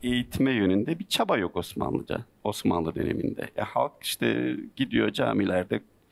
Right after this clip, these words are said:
dini bilgi falan öğreniyor ama bugünkü anlamda genel bir eğitim verme yönünde bir çaba yok.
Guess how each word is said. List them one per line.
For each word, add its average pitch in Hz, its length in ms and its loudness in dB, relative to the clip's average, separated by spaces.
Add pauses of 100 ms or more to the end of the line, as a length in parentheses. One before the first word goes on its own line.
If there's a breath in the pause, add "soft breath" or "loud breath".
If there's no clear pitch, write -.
(420 soft breath)
dini 139 280 4
bilgi 120 260 2
falan 101 360 0
öğreniyor 92 380 4
ama 107 240 0 (640 loud breath)
bugünkü 170 500 2
anlamda 117 360 4
genel 120 420 2
bir - 100 -2
eğitim 123 360 0
verme 113 260 2
yönünde 165 220 0
bir 185 80 -10
çaba - 300 -2
yok. - 160 -2